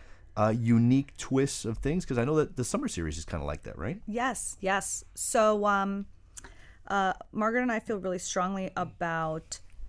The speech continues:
Speaker 2: um, putting the, the city in city theater, you
Speaker 1: Mm,
Speaker 2: know?
Speaker 1: mm-hmm.
Speaker 2: Who, who are we doing this for? And, um, it really seems like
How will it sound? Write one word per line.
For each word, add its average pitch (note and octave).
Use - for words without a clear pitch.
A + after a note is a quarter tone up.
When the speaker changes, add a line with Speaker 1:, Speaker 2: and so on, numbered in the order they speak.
Speaker 2:
um, E3
putting G#3
the, F3
the G3+
city A3+
in G3+
city D#3+
theater, -
you C3
Speaker 1:
Mm, B2+
Speaker 2:
know? -
Speaker 1:
mm-hmm. G2+
Speaker 2:
Who, D#4
who C4+
are C4+
we A#3+
doing G3
this F#3+
for? F#3
And, F#3
um, F3
it -
really F#3+
seems F#3+
like E3